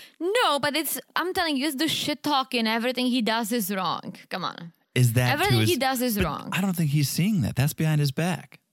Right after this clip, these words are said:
Speaker 2: I don't know if that's
Speaker 1: Well,
Speaker 2: really
Speaker 1: he
Speaker 2: affecting him.
Speaker 1: well, he's gonna see it.
Speaker 2: He'll, he'll see it.
Speaker 1: Yeah.
Speaker 2: He'll see it. All right, a little bit of a tip meeting.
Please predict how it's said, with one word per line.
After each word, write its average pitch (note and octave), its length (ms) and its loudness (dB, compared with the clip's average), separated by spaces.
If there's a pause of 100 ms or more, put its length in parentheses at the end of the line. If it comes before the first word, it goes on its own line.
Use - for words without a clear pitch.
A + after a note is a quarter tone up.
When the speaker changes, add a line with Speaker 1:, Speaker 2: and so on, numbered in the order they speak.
Speaker 2:
I C3+ 60 -2
don't F3 100 0
know D#3 100 0
if A#2+ 100 -6
that's G#2+ 320 0
Speaker 1:
Well, F#2 100 -2
Speaker 2:
really G#2 260 2
Speaker 1:
he F#2+ 40 2
Speaker 2:
affecting - 460 -4
him. - 120 -6
Speaker 1:
well, B3+ 100 -2
he's C4 440 0
gonna F#3 280 -2
see D#3+ 380 -4
it. D3 160 -2
Speaker 2:
He'll, B2+ 240 2
he'll G2+ 180 0
see - 140 -6
it. G2 60 -2
Speaker 1:
Yeah. G2+ 100 0
Speaker 2:
He'll D2+ 80 -4
see - 140 -6
it. - 140 -12 (340)
All B2 100 0
right, E2+ 160 -6 (160)
a A#2+ 40 -2
little D#3 200 2
bit C4 100 0
of A#3+ 140 2
a - 40 -2
tip - 300 -2
meeting. B2 380 -2